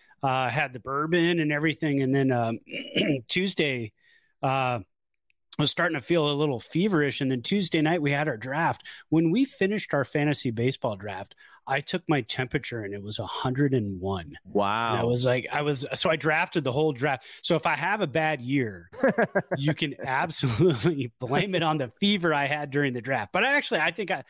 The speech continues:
Speaker 1: I was happy with my draft. Um, I didn't get,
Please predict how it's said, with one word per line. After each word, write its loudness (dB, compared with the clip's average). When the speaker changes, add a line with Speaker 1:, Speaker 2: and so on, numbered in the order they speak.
Speaker 1:
I 2
was 0
happy -2
with -20
my -20
draft. -18
Um, -6
I 0
didn't 0
get, -2